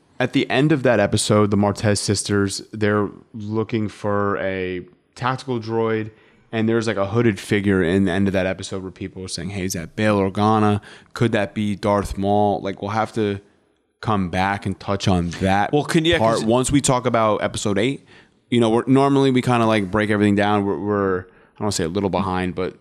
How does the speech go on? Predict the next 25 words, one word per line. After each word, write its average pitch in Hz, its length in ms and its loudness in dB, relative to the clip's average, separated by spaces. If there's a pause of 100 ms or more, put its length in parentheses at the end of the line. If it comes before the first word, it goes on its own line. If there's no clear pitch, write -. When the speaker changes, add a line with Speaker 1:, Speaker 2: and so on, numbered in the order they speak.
(560)
Speaker 1:
talk 107 260 0
three 98 160 -2
episodes, 95 540 -2
talk 95 240 -4
about 90 220 -6
this. 98 220 -6
I 95 120 -4
feel 110 160 -4
like 98 140 -4
these 107 260 -6
three 101 220 -6
episodes 98 420 -6
are 90 40 -6
almost 95 300 -6
like 95 120 -10
a 92 60 -10
shared 101 420 0
arc. 107 320 -2
Like, - 120 -12
I 65 40 -12
feel 90 160 -8
like 87 80 -6
they're 76 140 -6
a 73 40 -6
shared, 101 460 0